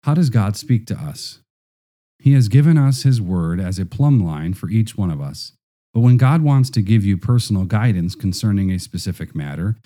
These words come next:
He will make certain parts of His word come alive and become a source of revelation for you. God can lead you through your whole life by means of His word, by speaking to you in dreams and through sermons, by warning you through prophecies or advising you through other people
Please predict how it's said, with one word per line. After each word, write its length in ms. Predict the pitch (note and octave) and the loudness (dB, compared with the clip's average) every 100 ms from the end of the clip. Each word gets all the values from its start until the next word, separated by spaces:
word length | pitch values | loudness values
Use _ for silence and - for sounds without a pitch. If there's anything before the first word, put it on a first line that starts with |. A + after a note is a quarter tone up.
| _ _ - | _ _ 0
He 100 | B2 | 4
will 120 | B2 | 6
make 240 | B2+ B2+ | 4 2
certain 320 | - D3+ C3 | 0 0 0
parts 380 | G#2+ - B2+ - | 0 0 -2 0
of 120 | G2+ | -2
His 180 | F2+ F2 | -2 -4
word 400 | F#2 B2 F2 E2+ | -2 -2 -2 -4
come 200 | - G2+ | -2 -2
alive 480 | F#2 G#2+ G#2 E2+ D#2+ | 0 0 -2 -2 -4
and 100 | F2+ | -4
become 340 | F2+ - G#2+ | -4 -2 0
a 60 | F#2 | 0
source 380 | - A2+ G#2 - | -2 -2 -2 -2
of 120 | E2 | -6
revelation 600 | F#2+ F#2 F#2+ A2 - D2+ | -4 -4 -2 -2 -4 -10
for 160 | - D2 | -8 -10
you. 340 | C#2 C#2 - _ _ _ _ _ _ _ _ _ | -10 -12 -18 _ _ _ _ _ _ _ _ _
God 260 | A2+ A2+ A2 | -2 0 0
can 180 | G2 G2 | 0 2
lead 220 | A#2+ A2 | 4 2
you 140 | F2+ | 0
through 240 | E2+ - F#2+ | -4 -4 -2
your 200 | F2+ E2 | -2 -2
whole 260 | A2+ C3 | 0 0
life 360 | A2+ F2+ E2 - | 0 -2 -6 -6
by 180 | F2 E2+ | -4 -2
means 420 | G2 G#2+ F2+ E2+ | 2 2 0 -2
of 100 | E2 | -6
His 160 | F2 | -4
word, 400 | G2 A2+ D#2+ C#2 - _ _ _ _ | -2 -2 -2 -6 -14 _ _ _ _
by 120 | - F2+ | -8 -8
speaking 500 | - C#3+ C3+ G2 F2+ | 0 0 2 0 -2
to 120 | F2+ | -2
you 120 | E2+ | -2
in 140 | E2+ | 0
dreams 500 | E2+ A2+ A#2+ F#2+ F2 | -2 0 2 2 0
and 160 | E2 F2 | -4 -6
through 140 | F#2 | -6
sermons, 680 | D#2+ - C3 G2+ D#2+ D#2 - _ _ _ _ _ - | -6 -2 2 2 0 -6 -10 _ _ _ _ _ -8
by 100 | E2+ | -4
warning 520 | F2+ A#2 C#3+ B2 F2 | 0 2 4 4 2
you 80 | E2 | -2
through 200 | - F2 | -6 -10
prophecies 800 | - A#2 - F2+ - D2+ D2 - | -4 -4 -4 -8 -6 -6 -6 -10
or 120 | F#2 | -8
advising 580 | E2+ E2 G#2 C3 A2 F#2 | -8 -4 0 2 2 0
you 120 | E2 | -2
through 300 | E2 - E2+ | -4 -8 -6
other 160 | G#2 G#2+ | -4 -4
people 540 | - A#2+ G#2+ E2 D2+ | -2 -4 -2 -6 -10